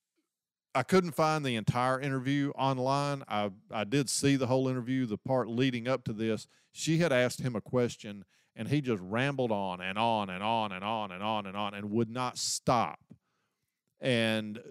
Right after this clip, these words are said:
she was finally able to get a word in edgewise because he's, he's just dominating the conversation. Ask me a question, and I'm gonna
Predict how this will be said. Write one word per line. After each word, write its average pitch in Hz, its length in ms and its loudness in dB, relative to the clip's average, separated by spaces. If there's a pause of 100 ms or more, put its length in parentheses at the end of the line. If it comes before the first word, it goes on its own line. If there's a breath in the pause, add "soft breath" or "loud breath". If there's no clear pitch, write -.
she 110 260 0
was 107 300 -2
finally 131 400 2
able 120 260 2
to - 80 -2
get 120 180 2
a 107 60 6
word 120 340 4
in 113 220 -2
edgewise 98 800 -2 (440)
because 113 260 0
he's, 127 220 -2
he's 110 200 -4
just 101 260 0
dominating 139 480 0
the 143 80 -8
conversation. 156 720 -4 (840 soft breath)
Ask 117 260 2
me 147 120 2
a 143 60 2
question, 175 520 2
and 113 180 -4
I'm 143 200 0
gonna 107 320 2